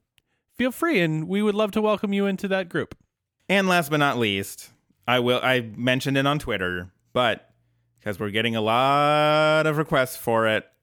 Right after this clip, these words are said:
Speaker 2: we are gonna figure out how to do the Frasier episode.
Speaker 1: We sure are.
Speaker 2: And how we're gonna release that and all that. That's, that's coming. Um, we've got a busy couple of months coming up. <clears throat> So unfortunately, we just don't have time to do any bonus stuff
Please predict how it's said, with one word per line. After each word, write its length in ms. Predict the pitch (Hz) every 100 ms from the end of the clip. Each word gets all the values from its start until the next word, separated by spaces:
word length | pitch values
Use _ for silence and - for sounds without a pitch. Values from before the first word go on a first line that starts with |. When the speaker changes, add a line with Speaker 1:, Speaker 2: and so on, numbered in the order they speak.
| -
Speaker 2:
we 240 | 110 117
are 180 | 110 110
gonna 160 | 117 123
figure 380 | - 127 135 123
out 320 | 110 104 - _ _ _ _ -
how 240 | 113 104
to 80 | 107
do 160 | 110
the 80 | 110
Frasier 600 | 120 131 127 127 107 101
episode. 720 | 101 104 - 104 95 92 101 104 _ _ _ -
Speaker 1:
We 120 | 151
sure 320 | - 180 180
are. 360 | 156 127 120 - _ 113
Speaker 2:
And 500 | 110 107 107 104 98
how 220 | 113 110
we're 80 | 117
gonna 220 | 117 113
release 400 | 113 110 113 -
that 180 | 113 110
and 80 | 95
all 360 | 110 110 107
that. 240 | 104 104 104
That's, 240 | 143 -
that's 260 | 135 156 -
coming. 640 | 185 185 156 143 143 147 110
Um, 560 | 117 110 110 113 107
we've 300 | 110 123 127
got 180 | 127 127
a 60 | 123 - -
busy 240 | 127 127
couple 300 | 123 131 135
of 60 | 127
months 260 | 120 113
coming 240 | - 113 113
up. 300 | 110 - _ _ _ _ _ -
<clears throat> 220 | 170 131
So 200 | - 123
unfortunately, 540 | 117 127 110 - 117
we 80 | 113
just 180 | 110 104
don't 140 | 104
have 180 | 113 110
time 260 | 117 110 107
to 260 | 107 104
do 320 | 98 107 110 107
any 280 | 107 104 -
bonus 560 | 101 101 123 123 117
stuff 360 | - - 113 107